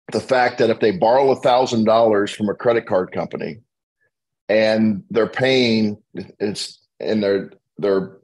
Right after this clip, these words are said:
a poor credit person, they're paying twenty-nine point nine nine percent, then that means in the, let's just round to thirty, um,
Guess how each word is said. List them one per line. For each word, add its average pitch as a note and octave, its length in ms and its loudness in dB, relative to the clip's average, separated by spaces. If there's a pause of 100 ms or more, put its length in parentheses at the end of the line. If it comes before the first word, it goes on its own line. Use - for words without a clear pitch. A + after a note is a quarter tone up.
a - 100 -4
poor B2 840 2 (540)
credit C3+ 400 0
person, G#2+ 320 0
they're G2 160 -2
paying A2+ 300 -2
twenty-nine A#2+ 560 0
point A2+ 280 -2 (140)
nine A#2 380 2
nine A2 360 0
percent, G2+ 640 -2 (720)
then A2 120 0
that B2+ 180 2
means B2 240 2
in A2 80 0
the, G#2 160 -2
let's A#2 220 -2
just A#2+ 180 -2
round A#2 220 0
to G2+ 160 0
thirty, G#2 520 -2 (720)
um, G2+ 580 -2